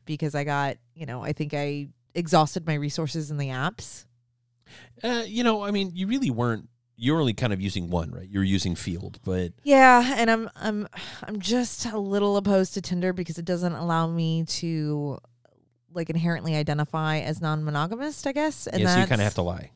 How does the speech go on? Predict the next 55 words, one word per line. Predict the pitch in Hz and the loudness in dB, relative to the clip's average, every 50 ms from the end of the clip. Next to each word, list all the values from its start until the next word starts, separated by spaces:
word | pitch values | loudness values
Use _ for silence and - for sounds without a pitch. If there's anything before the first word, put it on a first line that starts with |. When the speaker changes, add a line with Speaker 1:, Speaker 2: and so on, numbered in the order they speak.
| _ - | _ -8
Speaker 1:
I, | 180 190 - - - - - - - - _ _ _ - | -8 -8 -8 -8 -12 -14 -14 -16 -18 -20 _ _ _ -14
I | 233 254 285 | -8 -6 -4
don't | 302 370 381 359 | -4 -4 -6 -2
feel | - 392 | 0 2
like | 403 359 - | 2 2 0
lying. | 240 220 247 320 381 339 247 214 208 | -2 -4 -2 -2 0 0 0 2 0
I, | 202 | 0
f-, | 202 147 - | -2 -2 -6
I | - - | -8 -8
feel | 190 - 240 247 | -6 -4 -2 -2
like | 247 240 - | -2 0 0
I | 220 | -2
need | 208 202 | -4 -2
to | 190 196 | -4 -4
put | - - | -6 -6
it | 185 180 175 | -6 -2 -2
in | 180 226 262 | -2 -2 -2
there, | 254 214 175 156 160 165 | -2 0 0 0 0 -2
but | 165 156 165 160 156 - _ _ _ _ _ _ _ _ _ - | -2 -2 -2 -2 -2 -4 _ _ _ _ _ _ _ _ _ -4
I | 190 | 0
don't | 190 214 214 147 139 | 0 0 0 0 -2
know | 180 180 180 180 180 180 180 180 180 175 170 175 - | 2 2 4 6 6 4 4 4 2 0 -2 -4 -6
how | - 170 185 180 170 | -6 -4 -2 0 2
I | 165 165 | 2 0
feel | - - 175 170 170 | -2 -4 -4 -2 -2
about | 165 160 165 151 151 151 143 - | 0 0 2 2 2 2 0 -2
utilizing | 135 175 175 165 160 151 151 156 151 156 151 | -4 -4 -2 0 0 2 0 0 0 -2 -4
that | 147 92 - | -6 -6 -6
for | - 170 | -6 -6
general | 160 - 160 147 143 143 151 | -4 -4 -4 -4 -2 -6 -4
public. | - - 240 226 220 - | 0 0 2 2 2 -2
And | 220 214 | -2 -2
I | 202 | -2
know | 214 240 254 | 0 -2 -2
we | 226 220 220 | -2 0 -2
have | 220 190 | 0 0
a | 170 | -2
lot | 156 160 175 185 | 0 0 0 0
of | 180 - | 0 0
friends | - 180 185 214 226 - | -2 -4 -4 -4 -4 -8
that | - - | -8 -6
have | 226 262 233 | -6 -4 -4
used | 247 254 262 - - | -2 -4 -4 -4 -4
it, | 226 | -6
especially | 226 - - 175 175 - - 185 | -6 -4 -2 -2 -2 -2 -4 -8
for | 160 180 | -8 -8
the | 165 | -8
hot | 139 156 151 - - | -6 -6 -8 -6 -6
wifing | - 220 226 - 254 262 269 | -8 -8 -8 -10 -14 -18 -16
stuff. | - - 302 320 294 - - - | -10 -4 -4 -4 -4 -6 -10 -4
Speaker 2:
Mm-hmm. | - 117 120 160 233 - | 0 2 2 2 2 -2
Speaker 1:
So | _ - 247 | _ -6 -2
maybe | 220 226 247 254 247 | 0 2 2 2 2
I'm | 240 233 | 0 0
just | 240 208 | -2 -2